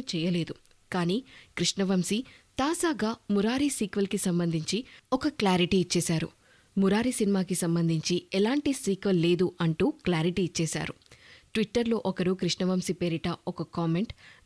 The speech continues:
గౌతమ్ పిక్ని పోస్ట్ చేశారు. దీనిని రీపోస్ట్ చేస్తూ, "మురారి సీక్వెల్ లేదు,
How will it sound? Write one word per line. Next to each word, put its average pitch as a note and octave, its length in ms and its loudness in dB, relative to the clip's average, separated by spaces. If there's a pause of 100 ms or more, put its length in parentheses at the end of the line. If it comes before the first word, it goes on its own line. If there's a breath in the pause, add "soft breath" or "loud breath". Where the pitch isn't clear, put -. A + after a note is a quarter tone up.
గౌతమ్ G#3 380 2
పిక్ని A3 240 -2
పోస్ట్ E3+ 400 -4
చేశారు. D#3+ 300 -4 (440 soft breath)
దీనిని G#3+ 380 4
రీపోస్ట్ F#3 600 0
చేస్తూ, F#3+ 360 -2 (380 loud breath)
"మురారి C#4+ 340 4
సీక్వెల్ A3 440 0
లేదు, D#3+ 280 0